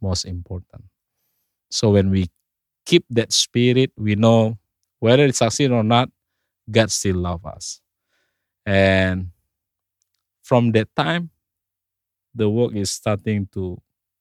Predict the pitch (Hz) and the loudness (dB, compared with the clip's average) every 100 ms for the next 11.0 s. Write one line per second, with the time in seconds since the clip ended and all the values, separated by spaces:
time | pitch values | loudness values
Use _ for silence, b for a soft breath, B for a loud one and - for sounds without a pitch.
0 | _ 104 101 98 - 104 104 - _ _ | _ -2 -2 -2 -10 -12 -12 -14 _ _
1 | _ _ _ _ _ _ _ _ 101 101 | _ _ _ _ _ _ _ _ -6 -4
2 | 101 98 98 98 - _ _ _ _ _ | -2 -2 -4 -6 -14 _ _ _ _ _
3 | _ _ _ _ _ _ _ 147 170 - | _ _ _ _ _ _ _ -2 0 -2
4 | 185 185 - - 156 160 165 139 113 104 | -2 0 -2 2 4 6 4 2 2 0
5 | 98 95 98 98 95 92 - _ _ _ | 0 0 0 0 0 -2 -8 _ _ _
6 | _ _ _ _ 120 120 117 - 92 95 | _ _ _ _ 2 2 0 -2 -6 -8
7 | 87 92 - - 131 131 143 147 - _ | -8 -6 -6 -6 -2 2 4 2 -2 _
8 | _ _ - _ _ _ _ - 156 160 | _ _ -20 _ _ _ _ 0 2 2
9 | 160 156 143 127 - - 113 110 117 110 | 0 2 2 0 -6 -2 0 0 -4 -10
10 | _ _ 131 127 117 120 117 110 - - | _ _ -4 -2 -2 -4 -4 -4 -8 -12